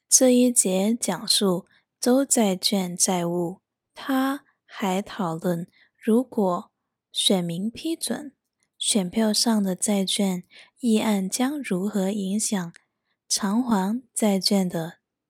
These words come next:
州成本。州债券和其成本。什么是债券？债券是政府和公司借钱的一种方式。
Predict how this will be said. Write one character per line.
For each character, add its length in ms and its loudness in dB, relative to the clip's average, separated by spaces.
州 240 -2
成 340 -4
本。 240 -8
州 280 2
债 280 4
券 320 2
和 400 -2
其 220 -2
成 340 -4
本。 220 -6
什 260 0
么 160 -8
是 200 0
债 240 0
券？ 400 -4
债 200 2
券 320 4
是 420 2
政 320 4
府 220 -6
和 180 -2
公 260 -2
司 300 2
借 300 0
钱 360 -4
的 200 -4
一 120 -4
种 220 -10
方 260 -4
式。 340 0